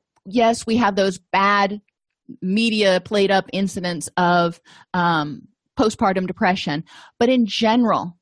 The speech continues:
women who are pregnant or who have children don't want to leave, leave those children. Rates of suicidal ideation and attempts are also increased in individuals with borderline personality disorder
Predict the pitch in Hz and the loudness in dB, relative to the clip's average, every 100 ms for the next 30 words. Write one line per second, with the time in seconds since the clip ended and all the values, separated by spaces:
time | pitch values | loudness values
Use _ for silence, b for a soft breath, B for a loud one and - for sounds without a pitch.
0 | _ _ _ - 196 233 240 240 233 233 | _ _ _ -8 -2 0 2 0 0 0
1 | 214 208 - 220 208 214 208 - 196 202 | 2 0 0 0 0 -2 -4 -2 0 0
2 | 202 190 175 - 196 185 160 160 175 b | 0 0 -2 -2 0 0 -4 -6 -10 b
3 | b _ _ 160 175 208 208 208 202 - | b _ _ -10 -2 0 0 -2 -2 -2
4 | 208 185 190 185 180 175 - - _ _ | -6 -6 -6 -8 -10 -12 -20 -20 _ _
5 | _ _ - 214 202 151 160 170 - 127 | _ _ -8 -4 -2 -2 -2 -2 -2 -4
6 | 113 104 170 _ _ _ _ - B B | -4 -8 -10 _ _ _ _ -20 B B
7 | - 285 339 294 302 294 - 247 247 - | -2 -2 0 -2 0 -2 2 2 2 0
8 | 233 233 214 233 - 175 202 196 247 220 | 0 0 0 0 -2 -4 -4 -2 -2 -2
9 | 208 185 208 247 - 220 226 220 208 208 | 0 2 2 0 -4 -4 -4 -6 -6 -4
10 | 196 202 190 196 196 185 - 170 190 208 | -2 -2 -2 -2 -2 -2 -4 -6 -2 0
11 | 226 208 214 233 220 214 190 190 185 180 | 2 2 2 0 -2 0 2 2 0 -4
12 | - 165 156 170 | -2 -2 0 -2